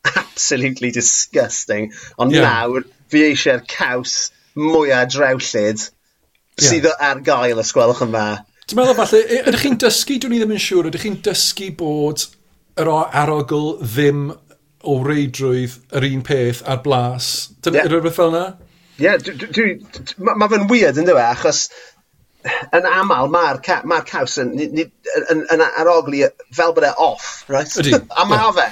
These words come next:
Speaker 1: ma'
Speaker 2: A ma' fe
Speaker 1: fe.
Speaker 2: off, ma' fe off, ydi.
Speaker 1: So, so, Eren, ni, ni 'di siarad am y Stinking Bishop ar y podlediad
Speaker 2: Ah.
Speaker 1: yma o'r blaen, a fi'n siŵr bod
Speaker 2: Ie.
Speaker 1: ti 'di dod dros, ond ma'r, ma'r Stinking Bishop yn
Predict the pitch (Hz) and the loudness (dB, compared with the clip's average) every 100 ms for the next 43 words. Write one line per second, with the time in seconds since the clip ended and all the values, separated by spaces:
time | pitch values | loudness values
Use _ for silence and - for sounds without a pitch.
0 | - 156 202 208 165 226 330 302 147 180 | -4 -2 0 0 2 4 6 6 6 4
1 | - 175 175 247 165 302 - - - - | 0 2 4 4 0 -4 -8 -10 -14 -6
2 | - 262 240 226 233 214 - - 254 269 | 4 6 6 0 -18 -18 -18 -2 0 2
3 | 240 220 208 220 220 233 214 254 233 214 | 2 0 0 0 2 2 4 2 2 4
4 | 185 - 160 170 165 - - 190 185 185 | 2 2 0 2 2 2 2 0 0 0
5 | 156 160 175 - 143 117 - - 135 131 | 0 4 4 4 2 2 -2 -2 0 4
6 | 131 123 - 151 123 135 127 131 127 127 | 4 4 4 0 2 2 2 2 2 4
7 | 120 123 160 151 120 120 131 131 151 - | 2 2 2 4 2 -2 -4 -4 -4 2
8 | 240 127 110 151 127 131 - 143 - 175 | 4 4 2 0 0 0 0 -2 0 0
9 | 196 196 208 - 247 226 180 110 135 131 | 0 0 -2 0 0 0 -2 -2 -2 -6
10 | _ _ _ _ _ - 175 | _ _ _ _ _ 2 2